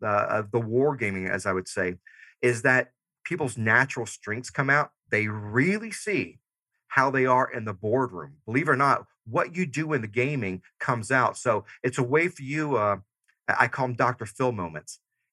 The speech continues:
It's, you know, it's like, "Hey, Austin, you know, you're crazy. You, what are you talking?" You know, you, you would say, "What are you talking about?" I was like, "Look, look at that video behind me." And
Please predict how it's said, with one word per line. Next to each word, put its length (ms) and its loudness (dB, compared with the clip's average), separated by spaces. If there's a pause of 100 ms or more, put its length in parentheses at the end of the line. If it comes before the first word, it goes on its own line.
It's, 240 0
you 180 2
know, 200 4
it's 100 -2
like, 100 2
"Hey, 320 2 (100)
Austin, 460 2 (420)
you 100 2
know, 200 4
you're 200 6
crazy. 500 0
You, 120 -8 (140)
what 140 2
are 20 0
you 100 -4
talking?" 380 2
You 120 -4
know, 140 2
you, 300 -14
you 240 -8
would 100 -2
say, 140 2
"What 220 -6
are 20 0
you 80 -2
talking 340 4
about?" 120 2
I 40 4
was 60 -2
like, 140 -4
"Look, 240 0
look 220 -2
at 80 -2
that 160 4 (140)
video 280 0
behind 440 2
me." 220 -8 (380)
And 340 2